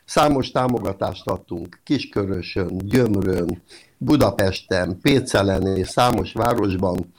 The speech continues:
tehetséges, eh, árva gyermekeknek, eh, tanulmányaik folytatása vagy tanulmányaik elvégzése céljából.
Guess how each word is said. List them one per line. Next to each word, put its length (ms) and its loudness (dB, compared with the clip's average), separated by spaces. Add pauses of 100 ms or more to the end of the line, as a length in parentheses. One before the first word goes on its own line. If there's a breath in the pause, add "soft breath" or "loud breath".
(340 loud breath)
tehetséges, 1080 0 (320)
eh, 440 -6 (1200 soft breath)
árva 320 2
gyermekeknek, 1000 -4 (1120 soft breath)
eh, 320 -2 (420)
tanulmányaik 800 0
folytatása 720 -4
vagy 160 -8
tanulmányaik 880 -2
elvégzése 720 0
céljából. 720 0